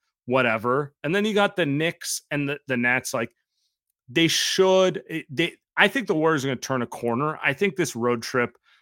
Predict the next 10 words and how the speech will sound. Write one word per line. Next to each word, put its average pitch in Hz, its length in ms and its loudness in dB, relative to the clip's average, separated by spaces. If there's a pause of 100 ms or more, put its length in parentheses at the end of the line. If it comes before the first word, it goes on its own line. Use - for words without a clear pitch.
(160)
will 147 380 2
be 151 240 -2
the 127 160 2
road 120 320 2
trip 120 300 0
where 113 280 0
they 110 540 0 (200)
wake 110 440 2
up 113 320 0 (160)
and 110 420 -4